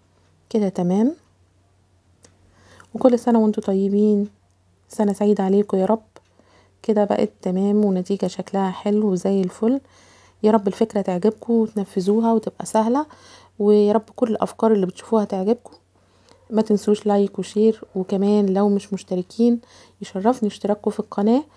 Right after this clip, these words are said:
ومشاهدة فيديوهاتي، وان شاء الله، ان شاء الله كل الافكار تعجبكم. اشوفكم بخير الفيديو الجاي ان شاء الله مع فكرة جديدة، والى اللقاء، مع السلامة.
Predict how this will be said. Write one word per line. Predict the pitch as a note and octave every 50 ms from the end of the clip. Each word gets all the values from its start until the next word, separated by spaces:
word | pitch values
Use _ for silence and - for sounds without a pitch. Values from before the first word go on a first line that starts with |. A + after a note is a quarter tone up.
| _ _ _ _ -
ومشاهدة | G3+ G3 - - A#3+ A#3 A3 G3 G3+
فيديوهاتي، | F#3+ - F#3 F3+ - F#3 F#3+ G3 G#3+ A#3 A#3+ - C#4+ D4+ D#4+ - _ - - - - - _ -
وان | G#3 A3 A3+ A3+ A3+ A#3 A3+ A3+ - G3+ G#3+
شاء | - - A#3+ - -
الله، | G#3 G#3+ A3 A3
ان | G#3+
شاء | - - -
الله | G#3+ G#3+ G#3+
كل | - - A#3 G#3+ G#3
الافكار | - - F#3+ - - G#3 F#3+
تعجبكم. | - - F3+ F3 - F#3+ - _ - E3+ E3+ _ _ _ _ _ _ - G#3
اشوفكم | - - G#3 - - -
بخير | - - - - A3 A3+ A3+ B3 - _ _ - - _ _ -
الفيديو | G3 F3+ F3+ F#3 G3 F3+ F3 F#3
الجاي | F3 - G3 F#3 F#3 F3+
ان | E3+ E3+
شاء | - - G3+ - -
الله | F#3 F#3 F#3+ G3 G#3+ C4+ D#4 - - - - - - - - _ _ _ _ _ _ _ -
مع | F#3+ F3 E3
فكرة | - - F#3+ - A3+ G#3+
جديدة، | G3+ G3+ F#3+ A3 A#3+ A#3+ B3+ D4+ D#4 - _ _ _ _ _ _ _ _ -
والى | G3 G3 G3+ G3+ G3
اللقاء، | F#3 F#3 F#3 - - G3+ G3 G3 - _ _ _ _ _ - - _ _ _ _ -
مع | G3 F#3+ G3
السلامة. | G#3 - - - F3 E3 D#3+ D#3